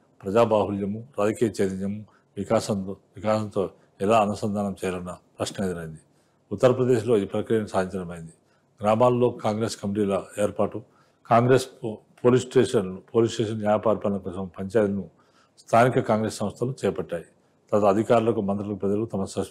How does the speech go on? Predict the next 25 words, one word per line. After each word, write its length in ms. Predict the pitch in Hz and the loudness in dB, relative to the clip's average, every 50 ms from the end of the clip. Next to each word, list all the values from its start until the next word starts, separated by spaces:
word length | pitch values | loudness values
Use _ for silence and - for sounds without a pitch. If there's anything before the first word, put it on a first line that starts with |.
| - | -8
సమస్యలు 420 | - - 101 107 101 - - 107 95 | -6 -4 -2 -2 -2 -2 -2 -4 -2
తెలపడం, 420 | - 98 90 - 95 101 98 101 - _ _ _ _ _ _ _ _ _ _ _ _ _ _ _ | -2 -4 -4 -2 -4 -4 -4 -6 -8 _ _ _ _ _ _ _ _ _ _ _ _ _ _ _
మంత్రులు 340 | 101 104 113 113 127 127 123 | -2 -2 2 4 4 4 4
జిల్లా 280 | 107 104 113 117 123 117 | 4 2 4 4 4 4
స్థాయిలో 320 | - - 123 110 107 107 | 4 2 0 2 2 0
ప్రజా 280 | 95 104 98 104 113 107 | -2 -2 0 0 2 0
సమస్యల 420 | 95 - 113 107 104 - - 101 | 2 0 -2 -2 -2 -2 -4 -4
పత్రాలను 520 | 92 - - - 95 - 101 101 95 92 - - | -4 -4 -8 -10 -10 -6 -4 -4 -4 -4 -8 -6
స్థానిక 320 | - 98 101 107 104 104 | -2 -2 -2 0 -2 -4
సంస్థలు 460 | 87 - 95 87 - - 98 90 80 - _ _ _ _ _ _ _ _ _ | -6 -6 -6 -6 -6 -6 -8 -8 -8 -10 _ _ _ _ _ _ _ _ _
స్వీకరించి 500 | - 107 101 113 104 104 98 - 107 92 | -4 0 2 2 2 2 0 -4 -6 -6
శాసనసభ్యులకు, 800 | - - 101 95 107 104 95 - 104 95 98 98 95 98 87 - - _ _ _ _ _ | -2 -2 -2 -2 -2 -6 -6 -4 -4 -4 -4 -4 -4 -6 -8 -8 -12 _ _ _ _ _
మంత్రులకు 340 | 98 98 107 101 101 98 98 | -4 -4 -2 -4 -4 -6 -8
అందజేసే 440 | 90 90 98 95 98 92 - - 95 | -8 -6 -6 -6 -6 -6 -4 -4 -4
వ్యవస్థను 380 | 87 90 98 92 - - 98 95 | -2 -2 -4 -4 -6 -6 -6 -6
ఏర్పాటు 260 | 90 85 - 90 82 | -4 -4 -6 -6 -6
చేయడం 240 | 85 90 87 92 104 123 - _ _ _ _ | -6 -6 -6 -6 -8 -10 -14 _ _ _ _
వంటి 260 | _ _ - 101 95 | _ _ -16 -16 -16
కృషి 380 | - _ 98 92 - - 160 | -14 _ -14 -12 -6 -4 -4
జరిగింది. 420 | 143 - - 92 98 98 92 85 82 | -4 -4 -6 -4 -2 -2 -2 -2 -4
మంత్రివర్గాలు 680 | 80 90 98 101 117 123 120 107 101 110 104 104 104 104 - - - _ _ _ _ - | -6 -6 -4 0 4 4 4 4 4 2 0 0 -2 -6 -10 -18 -20 _ _ _ _ -6
పనిచేసే 380 | 101 101 90 104 98 92 - | -6 -4 -2 0 -2 -2 -2
తీరును 280 | - 110 104 107 107 101 | -2 -2 -2 0 -2 -4
ప్రజలకు 480 | 80 - - 104 104 107 98 - - 104 98 - _ _ _ _ _ _ 101 | -6 -6 -4 -2 0 0 -2 -4 -8 -14 -16 -16 _ _ _ _ _ _ -4
వివరించడం, 500 | 101 104 107 104 101 - 101 104 104 | 0 2 2 0 0 -2 -4 -6 -6